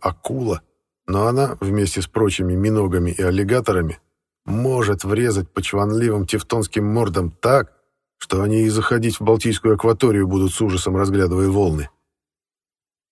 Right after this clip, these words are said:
Лодки, конечно, старые, но главное ведь не железо, а люди, которые находятся в отсеках. А ведь скоро и барсы подтянутся.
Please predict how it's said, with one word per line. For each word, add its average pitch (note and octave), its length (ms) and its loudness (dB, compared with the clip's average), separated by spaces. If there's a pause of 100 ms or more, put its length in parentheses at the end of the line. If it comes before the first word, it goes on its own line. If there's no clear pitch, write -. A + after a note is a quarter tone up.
(380)
Лодки, A2+ 440 -4
конечно, A2 400 -2
старые, G2 720 -4 (640)
но F#2+ 180 -2
главное A#2+ 380 2
ведь A2 140 0
не A2+ 100 0
железо, G#2 500 0
а - 100 -4
люди, F2 440 0 (480)
которые F2+ 360 -2
находятся F#2+ 520 -2
в F#2+ 60 -2
отсеках. F2+ 520 -6 (1160)
А E2+ 100 -2
ведь F#2 140 -2
скоро C3 340 2
и C3 60 2
барсы G2+ 480 -2
подтянутся. G2+ 800 -4